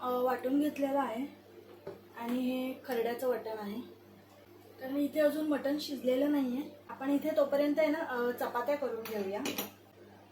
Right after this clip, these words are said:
इथे मी टोप आहे ना, अ, या शेगडीवर ठेवून घेते आणि या साईडला आपण चपात्या करून घेऊया.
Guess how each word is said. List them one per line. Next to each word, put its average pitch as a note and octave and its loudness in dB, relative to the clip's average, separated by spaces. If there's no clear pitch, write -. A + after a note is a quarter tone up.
इथे C#4+ -2
मी D4+ 0
टोप D#4 0
आहे F4+ 0
ना, D#4+ 2
अ, C#4 2
या C#4+ 4
शेगडीवर D4+ 0
ठेवून D4+ 2
घेते C#4+ -2
आणि B3+ -4
या C4 0
साईडला C#4+ 4
आपण C#4+ 0
चपात्या B3+ 0
करून A#3+ -4
घेऊया. G#3+ -8